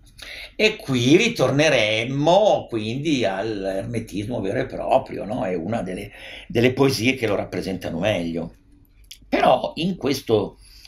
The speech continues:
in questa raccolta ci sono tante altre me-, meravigliosi testi, meravigliose poesie in cui ritorna la nostalgia. È tutto un altalenare, no? Fra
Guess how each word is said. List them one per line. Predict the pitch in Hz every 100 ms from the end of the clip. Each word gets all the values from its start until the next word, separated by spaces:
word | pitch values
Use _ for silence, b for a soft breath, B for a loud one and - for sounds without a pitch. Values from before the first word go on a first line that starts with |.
| B - -
in | - - -
questa | 120 110
raccolta | 117 - - 98 82 - - - B B B B
ci | - 170
sono | 220 - 110
tante | - 165 190 147 - 110
altre | 107 120 117 - 98 90 - - - _ - _ -
me-, | 135 92 90
meravigliosi | 87 92 - 95 85 80 87 175 156 110 101 - 87 - _ _
testi, | - 101 92 -
meravigliose | 95 98 98 156 - 113 B B -
poesie | 113 110 92 95 104 B B
in | 269 294
cui | 226 175
ritorna | 214 233 190 185 180 185
la | 180
nostalgia. | 180 180 - 196 185 127 165 170 175 175 165 - _ _ _ - -
È | 170
tutto | 302 302
un | 277
altalenare, | 226 196 220 208 196 165 120 110 120
no? | 143 190 185 B B B
Fra | - 185 214 165 117